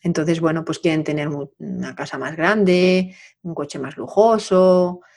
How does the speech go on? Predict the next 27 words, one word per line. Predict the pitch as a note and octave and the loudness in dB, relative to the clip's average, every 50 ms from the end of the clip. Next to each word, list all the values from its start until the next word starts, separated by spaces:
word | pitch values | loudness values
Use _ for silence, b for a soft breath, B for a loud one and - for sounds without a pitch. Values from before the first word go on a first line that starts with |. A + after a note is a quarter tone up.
| b b b b - | b b b b -4
quieren | - E3+ D#3 D3+ D3+ D3+ | -2 0 0 0 0 -2
ir | D3+ D3+ E3 | -4 -4 -2
de | E3 D#3+ | -2 -2
vacaciones | D3 C#3+ C#3 D3+ - - F3 E3+ D3+ D3 D3 D#3+ - - | -2 -4 -4 -6 -4 -2 0 0 0 -2 -6 -8 -8 -6
a | E3+ D#3+ D#3 D3+ D3+ D#3 D#3+ D#3+ E3 E3+ E3 | -6 -6 -6 -6 -8 -8 -8 -8 -8 -6 -2
Bali | D#3 D#3+ F#3 G#3 G#3 G3 F#3 F#3 F3+ F3+ F3 F3 E3+ | 0 2 4 6 6 6 6 6 4 4 4 4 4
o | E3 D3+ | 2 0
hacer | D3 - - C#3+ D3 D3 D3 D3 D3+ | -2 -4 -6 -6 -4 -2 -2 -2 -4
un | D3+ D#3 | -4 -8
crucero. | - - E3 D#3+ - G3 G3+ G#3+ G3+ G3 F#3 F3+ F3+ F3+ F3+ E3+ D#3+ D#3+ D#3 D#3 D#3+ - _ _ _ _ | -10 -12 -10 -4 0 2 4 6 8 8 8 6 6 4 4 2 0 -2 -4 -6 -10 -12 _ _ _ _
Y | - G#3+ G3+ F#3 G3 | -2 0 0 0 2
cuanto | - G#3 G3 F#3+ F#3+ F#3 F#3 F#3 F3+ | 4 4 4 4 4 4 4 4 4
más | F3+ F#3 G3+ G#3 - | 4 4 2 2 0
insatisfechos | A#3+ A3+ A3+ B3+ G#3 A#3+ A#3 - A#3+ A#3 - A#3+ A3 A3 | -2 -2 -2 -2 -2 -4 -4 -4 -4 -4 -4 -4 -4 -4
están, | G#3+ G#3 - B3+ B3 B3 A#3+ A#3+ - | -4 0 2 2 2 2 -2 -6 -10
fíjate, | - F#3+ F#3+ G#3 G3+ G3+ A3+ A3 A3 G#3 G3+ _ _ _ _ | -10 -4 -2 -2 -2 -2 -2 -2 -2 -4 -6 _ _ _ _
fíjate | _ - F#3 F#3+ G3+ G3 G#3+ G#3 | _ -6 -4 -4 -2 0 0 2
la | G#3+ G3+ F#3+ | 2 2 2
contradicción, | F#3+ F#3+ F3+ F3 F3 E3 D#3+ D#3+ D#3 - - G#3+ G#3 F#3+ E3+ D3+ - | 2 0 0 0 0 0 0 0 0 2 2 2 2 2 0 -4 -6
David. | - C#3 D3+ F3+ G3+ F#3+ F#3+ - _ _ _ _ _ _ _ _ _ _ | -6 0 2 4 4 4 2 -2 _ _ _ _ _ _ _ _ _ _
Cuantos | - G3 F3+ E3+ F#3 F3 | -4 -2 0 0 2 2
más | F3 F#3 G3+ G#3+ - B3 | 4 4 2 2 0 -4
is-, | G#3+ G3 - | -6 -6 -4
insatisfechos | A3 G#3+ G3+ A3 G#3 A3 G#3+ G#3+ - A3 - - G#3+ | -4 -2 -2 0 0 -2 -2 -4 -4 -6 -6 -4 -4
están, | A3 G#3 - - A#3+ A#3 A#3 A3+ A3+ _ _ | -4 -4 -2 -2 -2 -2 -4 -6 -12 _ _
más | - F#3+ G3 G#3 A3 A#3 G#3 | 0 2 4 4 4 4 2
buscan | G3+ G#3 B3 B3 - - G#3+ G#3 A3 A3+ A3 - | 0 0 0 0 0 0 0 0 0 -2 -6 -14